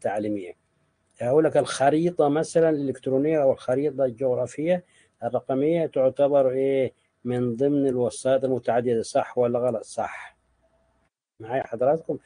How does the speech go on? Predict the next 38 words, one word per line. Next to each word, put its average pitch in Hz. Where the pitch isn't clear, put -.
فالبرمجيات 127
اللي 139
عايز 135
أقوله 156
غير 139
الوسائط. 117
السؤال 135
إيه؟ 143
أحد -
هنا 131
وليد 123
يقول 135
لك -
إيه؟ 135
هنصوب 139
بالخطأ 143
يا 127
دكتورة. 113
طيب. 113
ماشي 143
يا 135
جماعة، 160
فهيبقى 139
في 175
أسئلة 156
زي 131
كده، 151
أنت 180
تقرأ 160
الكلام 156
ده 135
كله 170
تلاقي 151
ممكن 147
من-، 135
منه 135
أسئلة 131
متوقعة. 113